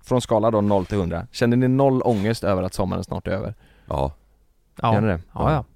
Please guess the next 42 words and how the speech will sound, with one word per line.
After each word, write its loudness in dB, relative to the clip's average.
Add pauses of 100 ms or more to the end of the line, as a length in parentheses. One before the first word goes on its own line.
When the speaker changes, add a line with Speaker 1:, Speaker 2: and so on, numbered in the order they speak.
(220)
Speaker 1:
Fan, 0
Speaker 3:
Nej, 2
jag 4
är 6
Speaker 1:
det, 6
Speaker 3:
ju 4
Speaker 1:
det 0
Speaker 3:
svintaggad 4
på 2
att 0
han 2
ska -10
komma -2
nu. 4
Speaker 1:
lyckos -2
er 0
alltså. -10
Ja, -2
jag, 0
jag 6
är 4
också 0
Speaker 3:
Nej, 2
Speaker 1:
det, 4
Speaker 3:
men 0
Speaker 1:
men 6
Speaker 3:
vad 0
fan, 0
Jonas, -2
du, -2
du, -10
så 0
kan -4
du -4
inte -6
göra 2
nu. 2
Speaker 1:
jag 4
får 4
Speaker 3:
Alltså 4
Speaker 1:
ont 4
alltså. 0